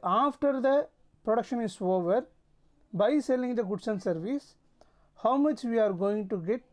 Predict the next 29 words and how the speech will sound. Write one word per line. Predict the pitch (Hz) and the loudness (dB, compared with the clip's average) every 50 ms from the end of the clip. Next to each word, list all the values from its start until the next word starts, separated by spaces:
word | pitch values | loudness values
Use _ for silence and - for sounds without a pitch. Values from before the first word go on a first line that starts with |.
| _ | _
as | - 180 175 214 - | -4 -4 -4 -2 -4
a | 214 | -6
profit. | 185 - - 208 208 190 - - 151 143 - - _ _ _ _ _ _ _ _ _ _ _ _ - | -4 0 0 2 2 0 -2 -4 -8 -8 -10 -16 _ _ _ _ _ _ _ _ _ _ _ _ -6
That | 196 180 - | -4 -2 -2
is | 254 233 - | -4 -4 -4
called | - 247 220 208 202 196 185 | -2 0 2 2 2 2 2
a | 226 294 320 - _ | 0 0 -2 -6 _
cost | - 208 185 214 220 - - | -2 0 2 2 0 -2 -4
and | 247 240 | -2 -2
revenue | 233 233 214 196 180 180 180 196 190 | 0 0 0 0 0 -2 -4 -4 -4
analysis. | 170 165 170 165 156 151 - - 156 139 - - - _ _ _ _ _ _ _ _ _ _ _ _ _ _ _ _ | -4 -4 -2 -2 -4 -4 -6 -8 -8 -10 -10 -16 -20 _ _ _ _ _ _ _ _ _ _ _ _ _ _ _ _
இங்க | 233 226 233 | -2 0 0
வந்து | 226 233 247 311 - | 0 0 -2 -4 0
cost | - 330 339 - 311 - - | 2 2 2 2 2 0 0
and | 320 277 269 | 0 2 2
revenue | 262 254 247 254 247 247 | 2 0 0 0 -2 0
analysis-னு | 233 226 226 226 226 196 - 233 190 - 226 185 | 0 0 0 0 -2 -4 -4 -6 -6 -6 -6 -4
சொல்லக்கூடியது | - 202 202 202 185 196 190 180 175 | -4 -4 -4 -4 -2 -2 -2 -2 0
என்னன்னு | 175 196 208 202 180 | -2 -2 -4 -4 -6
கேட்டிங்கன்னா, | 165 165 147 139 139 143 190 247 381 403 - _ _ _ _ _ _ _ _ _ | -6 -6 -8 -8 -8 -8 -8 -8 -10 -12 -18 _ _ _ _ _ _ _ _ _
உற்பத்திக்கு | 247 254 254 - - 339 - - 285 254 277 | -6 -6 -4 -2 -4 -2 -2 -2 0 2 4
ஆகக்கூடிய | 240 226 214 196 180 190 214 262 285 | 4 4 4 2 0 -2 -2 -2 -4
செலவு | - - 247 233 269 320 320 285 240 | -2 0 0 0 2 2 0 0 2
எவ்வளவு, | 196 175 160 151 143 - - - _ _ _ _ _ _ _ _ | 2 2 2 0 -2 -6 -10 -18 _ _ _ _ _ _ _ _
அது | - 180 196 | -2 0 0
தெரிஞ்சுக்க | 175 196 180 185 175 175 170 170 | 0 -2 -2 -2 -4 -4 -6 -6
சொல்றது | 156 175 165 156 156 156 | -6 -6 -6 -4 -4 -4
தான் | 156 214 285 277 | -4 -4 -6 -4
காஸ்ட். | - 196 180 170 - - - | -2 -2 -2 -2 -4 -8 -16